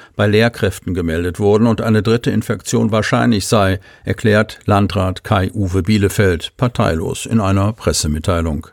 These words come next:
Diese Maßnahme ist geboten, um die Kinder, die aufgrund ihres Handicaps eines besonderen Schutzes bedürfen, vor einer Infektion präventiv zu bewahren. Bislang sind Schülerinnen und Schüler von Infektionen nicht betroffen, so Bielefeld.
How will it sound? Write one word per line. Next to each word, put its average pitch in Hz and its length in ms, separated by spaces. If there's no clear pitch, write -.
Diese 143 200
Maßnahme 120 580
ist - 120
geboten, 113 540
um 107 160
die 90 100
Kinder, 123 380
die 101 260
aufgrund 117 460
ihres 104 280
Handicaps 131 560
eines 90 280
besonderen 113 500
Schutzes - 420
bedürfen, 117 600
vor 120 160
einer 120 160
Infektion 120 800
präventiv 120 680
zu - 160
bewahren. 90 640
Bislang 135 420
sind 110 180
Schülerinnen 113 580
und 95 120
Schüler 104 460
von 101 160
Infektionen 98 640
nicht 98 240
betroffen, 87 600
so 110 180
Bielefeld. 92 640